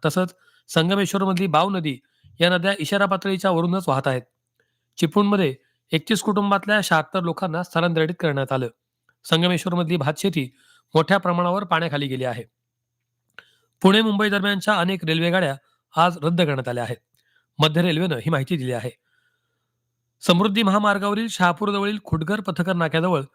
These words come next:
काल मोठी दरड कोसळल्यामुळं सुमारे दोन तास वाहतूक ठप्प झाली होती.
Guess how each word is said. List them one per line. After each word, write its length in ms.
काल 160
मोठी 280
दरड 280
कोसळल्यामुळं 640
सुमारे 360
दोन 380
तास 240
वाहतूक 520
ठप्प 220
झाली 200
होती. 260